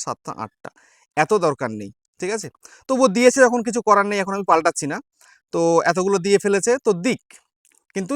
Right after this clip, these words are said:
চারটে দিলে যথেষ্ট। দেওয়া হয়েছে, আমি কাটছি না আর। তো এখানটাতে বিশেষ করে যেটা শর্ট ভিডিও, এটা থাকবে, শর্টস হ্যাশট্যাগ এটা থাকবে। আর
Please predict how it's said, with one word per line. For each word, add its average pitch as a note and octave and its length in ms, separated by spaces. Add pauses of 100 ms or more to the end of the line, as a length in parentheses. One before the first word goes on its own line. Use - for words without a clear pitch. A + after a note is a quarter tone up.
(140)
চারটে B3 280
দিলে A#3 180
যথেষ্ট। D#3+ 280 (320)
দেওয়া F3 180
হয়েছে, G3+ 200
আমি A3 120
কাটছি D3+ 260
না G#2 100
আর। - 60 (420)
তো - 120
এখানটাতে G#3+ 360 (320)
বিশেষ B3+ 320
করে A3+ 180
যেটা G#3+ 180 (300)
শর্ট F3 260
ভিডিও, F#3+ 220
এটা F3+ 100 (100)
থাকবে, C3 280 (640)
শর্টস E3 380
হ্যাশট্যাগ D#3+ 340 (140)
এটা D3+ 200
থাকবে। B2+ 280 (320)
আর D3 60